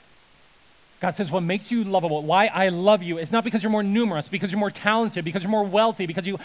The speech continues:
have it more together, because you're just naturally more spirit, your temperament is more spiritual, your sensibilities." There, there's nothing in us. It's not your intelligence. It's nothing in us that makes you lovable. He says, "What makes you lovable?" He says, "All of those things,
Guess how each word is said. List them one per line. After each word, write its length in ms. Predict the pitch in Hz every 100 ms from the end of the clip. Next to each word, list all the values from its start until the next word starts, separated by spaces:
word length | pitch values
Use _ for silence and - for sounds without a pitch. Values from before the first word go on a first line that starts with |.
| -
have 220 | - 208
it 80 | 254
more 240 | 208 202 - -
together, 480 | - 165 214 214 180
because 220 | 180 214
you're 120 | 170
just 160 | 190 214 - - 175
naturally 640 | 190 185 220 240 226 208
more 160 | 190 170
spirit, 500 | - - - 220 190
your 120 | 165
temperament 480 | - 226 214 208 202
is 80 |
more 180 | 160 190 - - _ -
spiritual, 880 | - - - 226 226 - 127 92 104
your 120 | 156
sensibilities." 840 | - 226 202 214 196 139 92 - - - _ _ _ _ _ -
There, 120 | 220
there's 220 | 185 220
nothing 460 | 208 226 254 277 262
in 200 | 185 226
us. 180 | 220 220
It's 120 | 196
not 140 | 240
your 120 | 233
intelligence. 580 | 226 - 226 247 180 175
It's 120 | 170
nothing 400 | 220 240 247 262 -
in 260 | 233 269 247
us 420 | - 220 247 -
that 140 | 226
makes 280 | 220 247 -
you 80 | 226
lovable. 240 | 220 214
He 140 | 180 214
says, 160 | 220
"What 180 | 175 208
makes 320 | 196 233 247 - - -
you 140 | 196
lovable?" 360 | 202 220 226 190
He 100 | 180
says, 180 | 226 - -
"All 320 | 233 269 262
of 80 | 214
those 240 | 226 -
things, 460 | - 233 185 147